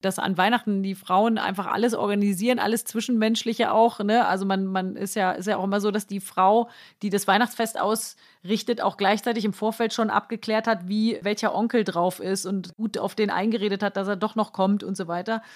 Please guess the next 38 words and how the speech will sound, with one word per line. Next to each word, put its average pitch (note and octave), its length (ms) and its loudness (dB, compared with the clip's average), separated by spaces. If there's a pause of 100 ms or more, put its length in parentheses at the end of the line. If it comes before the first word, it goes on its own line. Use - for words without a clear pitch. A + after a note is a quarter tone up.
(220)
Und G3 160 0
dann F#3+ 220 0 (280)
das A3 200 0
ganze G#3+ 260 0
Weihnachtsfest A3 540 0
organisiert, A3+ 560 2
aber G3 220 2
dann G#3+ 200 2
oft - 240 -4
die G#3+ 80 0
Mütter A3 380 4
eben G#3+ 300 0
die G#3+ 160 -2
sind, G#3+ 320 2
die, G#3+ 180 0
äh, G#3 160 0
nur G#3 220 4
so G3+ 100 2
einen G#3 220 4
bemalten G#3 720 2
Bierdeckel G3+ 400 0
geschenkt F3 380 -2
bekommen F#3 420 0
und F#3+ 180 -2
aber F#3+ 220 0
für - 160 0
alle G3 200 4
anderen G#3+ 300 2
diese G#3 340 0
fetten A#3+ 380 -2
Geschenke A#3 400 0
organisiert F#3 580 0
haben, G3 300 0
Bungee-Sprung F#3+ 720 -2
und G3+ 260 -2
Messerschärfer-Schleifkurs F#3 1500 0
oder F#3 240 0
so. F#3+ 240 0